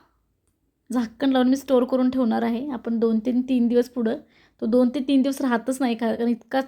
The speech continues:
छान लागतो की आपला तो लगेच संपून जातो. वरून थोडे काजूचे काप घालूयात. हे मी गार्निशिंगसाठी घातले, ऑप्शनल आहे, लास्टला तुम्ही घाला, नाही घातला तरी चालेल. तर इथं आपला गाजराचा हलवा,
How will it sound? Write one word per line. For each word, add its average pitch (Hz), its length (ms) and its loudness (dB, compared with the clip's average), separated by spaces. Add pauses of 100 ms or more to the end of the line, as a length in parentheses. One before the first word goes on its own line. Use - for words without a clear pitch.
छान 254 220 -2
लागतो 254 280 0
की 247 100 -4
आपला 240 240 -6
तो 254 60 -4
लगेच 226 300 0
संपून 214 300 -4
जातो. 214 340 -6 (720)
वरून 233 340 2
थोडे 277 280 0 (920)
काजूचे 226 440 -2
काप 247 300 -2
घालूयात. 233 320 2 (2250)
हे 247 60 -2
मी 254 140 2
गार्निशिंगसाठी 254 720 0
घातले, 254 380 -6
ऑप्शनल 240 500 -6
आहे, 226 240 -2
लास्टला 226 340 -2
तुम्ही 240 240 -2
घाला, 226 320 -2 (580)
नाही 240 260 2
घातला 247 280 -4 (160)
तरी 254 180 2
चालेल. 254 380 -4 (720)
तर 240 160 -4 (400)
इथं 233 220 -4
आपला 240 280 0
गाजराचा 226 600 -2
हलवा, 214 420 -2